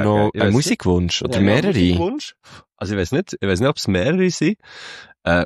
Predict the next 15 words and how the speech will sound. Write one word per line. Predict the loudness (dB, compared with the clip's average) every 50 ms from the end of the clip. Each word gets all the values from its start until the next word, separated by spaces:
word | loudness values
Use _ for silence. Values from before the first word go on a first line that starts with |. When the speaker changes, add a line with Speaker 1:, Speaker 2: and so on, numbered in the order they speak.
| -2
Speaker 1:
oh, | -6 -8 -8 -10 -14
jetzt | -16 -16 -14 -14
wollte | -14 -14 -12 -12
es | -10 -8
mir | -8 -8
das | -6 -8 -10 -8 -8
Update | -10 -10 -10 -8 -6 -6 -4 -4 -4
machen. | -4 -6 -6 -6 -8 -8 -4 0 0
Speaker 2:
Nein. | 2 2 2 2 2 2 0 0
Speaker 1:
Nein, | -2
nein, | -2 -2 0 -2 -2
hey, | -2 0 0 0 -2 -4 -6 -6
hey, | -2 -2 0 -2 -2 -4 -10
stopp. | -16 -8 -2 0 2 2
Speaker 2:
Stopp, | 2 4 4 2 2 0